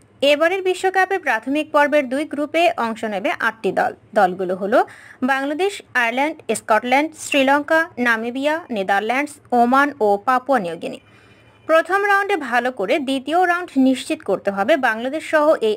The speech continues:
আট দলকে। অন্যদিকে সুপার টুয়েলভে দুই গ্রুপে আছে আফগানিস্তান, পাকিস্তান, দক্ষিণ আফ্রিকা,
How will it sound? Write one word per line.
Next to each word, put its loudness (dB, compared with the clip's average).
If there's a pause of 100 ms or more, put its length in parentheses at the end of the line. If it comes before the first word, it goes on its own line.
(120)
আট 0
দলকে। -2 (720)
অন্যদিকে 2
সুপার 0
টুয়েলভে 2
দুই -2
গ্রুপে -2
আছে 2 (100)
আফগানিস্তান, 0
পাকিস্তান, -2
দক্ষিণ -4
আফ্রিকা, 0